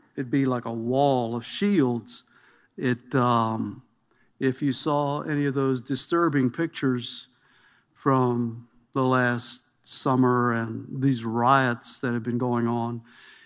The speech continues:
you would see, uh, law enforcement with shields.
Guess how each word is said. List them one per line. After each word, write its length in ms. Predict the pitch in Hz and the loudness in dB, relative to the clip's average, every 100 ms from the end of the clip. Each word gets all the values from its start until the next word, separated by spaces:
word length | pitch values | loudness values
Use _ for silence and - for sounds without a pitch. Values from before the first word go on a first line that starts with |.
| - | -2
you 160 | 139 135 | 4 4
would 140 | 127 | 4
see, 320 | - 151 131 120 - _ - | 4 4 4 -2 -18 _ -8
uh, 440 | 131 117 113 107 104 - _ _ _ _ - | -2 0 0 -4 -8 -14 _ _ _ _ -2
law 240 | 139 151 147 | 4 6 6
enforcement 680 | 135 143 127 - 127 117 | 4 2 2 0 -4 -2
with 180 | 127 123 | -2 -4
shields. 800 | - - 214 131 95 - - - | -4 -4 -2 -2 -4 -14 -16 -18